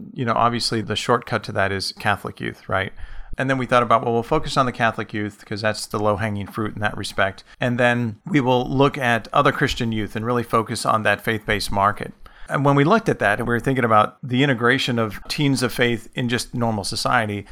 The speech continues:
I don't think it adds a lot more for us to go after other than our, our low-hanging fruit. I think we go after the Catholic youth because they're gonna be the ones that are going to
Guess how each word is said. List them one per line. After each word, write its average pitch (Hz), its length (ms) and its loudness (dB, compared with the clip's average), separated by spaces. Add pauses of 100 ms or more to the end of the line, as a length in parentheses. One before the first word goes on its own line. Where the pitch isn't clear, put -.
(260)
I 135 60 2
don't 143 180 4
think 127 160 2
it 127 100 0
adds 123 260 0
a 120 60 0
lot 110 200 0
more 120 200 0
for 127 180 -6
us 110 220 0
to - 140 -8
go 107 260 -2
after 107 600 -2
other 120 220 0
than 110 160 -2
our, 107 260 0 (240)
our 113 120 0
low-hanging 123 540 0
fruit. 131 300 0
I 131 120 -6
think 117 180 -8
we 110 280 -4 (100)
go 170 180 2
after 139 480 4
the 123 160 -6
Catholic 135 420 2
youth 127 220 0
because 113 460 0 (240)
they're 147 140 2
gonna 160 140 2
be 139 100 4
the 127 120 2
ones 120 300 0
that 117 100 0
are 110 320 2
going 117 300 -2
to 110 400 -4